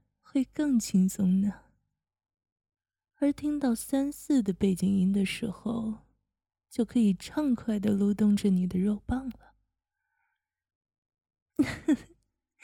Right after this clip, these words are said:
怎么样？不一样的玩法，很令学弟期待，对吗？那么接下来要遵守规则，学弟只能重复从根部向上撸的动作。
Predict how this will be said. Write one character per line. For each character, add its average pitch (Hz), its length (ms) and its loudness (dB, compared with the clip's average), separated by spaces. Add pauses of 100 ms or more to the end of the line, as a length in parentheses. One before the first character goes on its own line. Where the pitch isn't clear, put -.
(460)
怎 202 180 0
么 170 100 2
样？ 190 480 -2 (640)
不 330 160 4
一 269 120 4
样 277 180 4
的 214 120 6
玩 165 300 4
法， 202 800 -6 (240)
很 202 320 2
令 262 160 4
学 170 220 2
弟 190 140 2
期 - 280 -2
待， 208 200 0
对 202 240 2
吗？ 196 320 2 (1500)
那 294 100 -2
么 254 140 4
接 294 260 2
下 202 260 -2
来 214 420 -2 (560)
要 277 120 2
遵 285 280 -2
守 190 200 -2
规 233 280 2
则， 190 560 -2 (840)
学 262 300 0
弟 262 320 4
只 196 220 2
能 185 260 4
重 180 320 2
复 190 480 -4
从 - 240 2
根 240 300 0
部 214 140 2
向 233 280 2
上 277 320 -4
撸 180 260 4
的 175 140 2
动 190 300 2
作。 - 260 -8